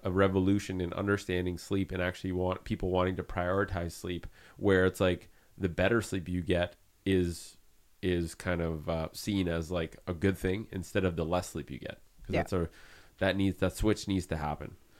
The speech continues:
Speaker 2: Yeah, I mean, I, I remember doing a placement in a, uh, in a nursing home, and we would go in so early, like seven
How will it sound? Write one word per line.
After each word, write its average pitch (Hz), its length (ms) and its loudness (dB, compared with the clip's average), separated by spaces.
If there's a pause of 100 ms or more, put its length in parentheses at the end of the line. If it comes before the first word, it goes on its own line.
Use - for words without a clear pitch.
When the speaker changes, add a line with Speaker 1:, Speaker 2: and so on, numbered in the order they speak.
(160)
Speaker 2:
Yeah, 117 280 -4
I - 80 0
mean, 165 220 6
I, 151 140 4
I 139 60 4
remember 160 340 4
doing 147 240 2
a 135 60 -2
placement 135 680 -4
in 131 320 -2
a, 123 280 -4
uh, 131 360 -2 (400)
in 139 100 0
a 135 60 2
nursing 139 480 2
home, 127 420 -4 (180)
and 131 440 -2 (520)
we 160 220 0
would 165 300 -2
go 151 240 4
in 143 300 4
so 180 460 -2
early, 135 640 0
like - 220 -10
seven 165 680 0